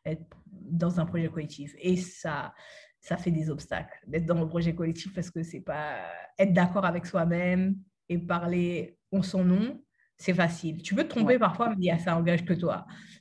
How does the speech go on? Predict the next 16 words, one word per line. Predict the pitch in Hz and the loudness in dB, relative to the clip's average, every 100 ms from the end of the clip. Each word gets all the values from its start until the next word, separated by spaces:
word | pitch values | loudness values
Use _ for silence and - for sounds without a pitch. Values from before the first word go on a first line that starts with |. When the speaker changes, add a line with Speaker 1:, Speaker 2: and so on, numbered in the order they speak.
| - | 0
Speaker 1:
Mais | 180 | 4
dans | 175 185 175 | 6 6 6
un, | 175 - | 4 2
une | 185 | 2
organisation, | 165 170 180 175 170 220 | 4 4 2 0 0 -4
ça | 214 180 | 0 0
veut | 170 | 2
dire | 170 196 202 | 0 0 -2
que | - | -4
tu | 185 175 | -6 -4
dois | 165 165 120 | 0 0 0
déjà | 165 190 208 214 220 - - | 2 2 6 6 4 -2 -10
que | - 175 | -2 -2
vous | - | 2
soyez | 190 175 | 2 2
d'accord, | 170 165 180 170 208 - | 2 0 0 -2 -4 -8